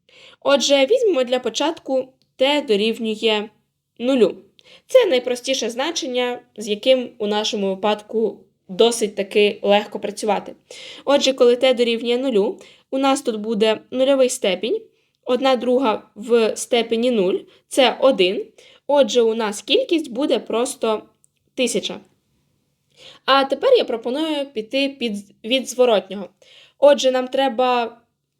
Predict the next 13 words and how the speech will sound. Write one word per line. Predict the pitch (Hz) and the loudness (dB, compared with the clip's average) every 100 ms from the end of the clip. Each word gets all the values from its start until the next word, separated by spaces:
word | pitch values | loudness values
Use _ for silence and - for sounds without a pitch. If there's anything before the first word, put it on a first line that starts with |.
| _ _ | _ _
кількість | 285 254 254 220 196 | -2 -2 -2 -4 -2
бактерій, | 226 - 302 480 330 | -4 2 4 4 2
щоб | - 262 240 | 0 -2 -2
зменшилась | 196 208 240 370 - 285 269 269 - | -8 -4 -2 -2 -4 -2 -2 -2 -6
вдвічі. | 220 208 233 214 - - _ _ - - _ - | -10 -6 -4 -4 -6 -10 _ _ -20 -20 _ -2
Тобто | 277 269 254 | 0 2 2
нам | 233 | 2
треба, | 240 262 240 226 | 0 0 0 -2
щоб | - 226 | 0 -2
це | - - | 0 -2
було | 214 226 220 220 196 - _ _ _ - | 0 0 2 2 0 -6 _ _ _ -8
множити | 214 220 269 403 330 311 285 311 _ - | -4 0 2 2 -2 -2 -2 -4 _ -6
на | 208 220 262 311 | -4 -2 -4 -6